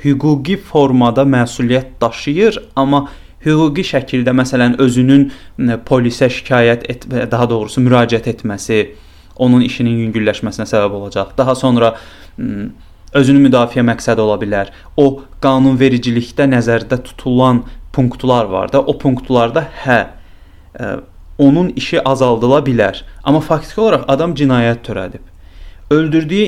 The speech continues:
insan isə mənim araşdırmama və cəmiyyətdə deyilənə görə narkoman imiş, təzə türmədən çıxıb. Həmin həbsxanadan çıxan təzə adam da narkotik istifadəçisi imiş.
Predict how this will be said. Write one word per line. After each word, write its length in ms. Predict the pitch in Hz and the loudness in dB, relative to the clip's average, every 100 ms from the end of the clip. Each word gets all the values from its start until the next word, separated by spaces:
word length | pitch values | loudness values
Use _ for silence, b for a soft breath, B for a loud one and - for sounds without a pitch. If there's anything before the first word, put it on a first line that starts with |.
| 143 | 0
insan 300 | 143 170 139 | -2 0 -2
isə 160 | 127 113 | 0 2
mənim 240 | 143 151 | 2 2
araşdırmama 640 | 123 110 - 110 107 107 107 | 0 -2 -6 -8 -6 -4 -2
və 120 | 113 | 0
cəmiyyətdə 420 | 131 123 123 131 120 | 2 2 2 -2 0
deyilənə 400 | 123 117 117 117 | 2 2 0 -2
görə 220 | 110 147 | -2 0
narkoman 520 | 185 135 - 131 131 110 | 0 0 2 2 4 2
imiş, 220 | 170 - | -2 -2
təzə 240 | 143 120 120 | 0 2 0
türmədən 500 | - 98 98 95 - | -2 -8 -8 -10 -10
çıxıb. 220 | - - - - - - - - - - b b b b | -14 -16 -18 -20 -20 -20 -20 -20 -20 -20 b b b b
Həmin 240 | 147 202 | 2 2
həbsxanadan 640 | 180 - - 151 143 147 139 | 0 -2 -2 0 2 2 0
çıxan 280 | - 117 110 | -2 -4 0
təzə 240 | 131 139 | 2 4
adam 240 | 120 113 135 | 2 0 -2
da 80 | 214 | 0
narkotik 480 | 151 135 147 - | 0 2 -2 -4
istifadəçisi 1040 | - - 101 92 92 - - - - - 101 | -16 -6 -4 -4 -6 -12 -18 -20 -16 -10 -8
imiş. 240 | 92 - | -10 -14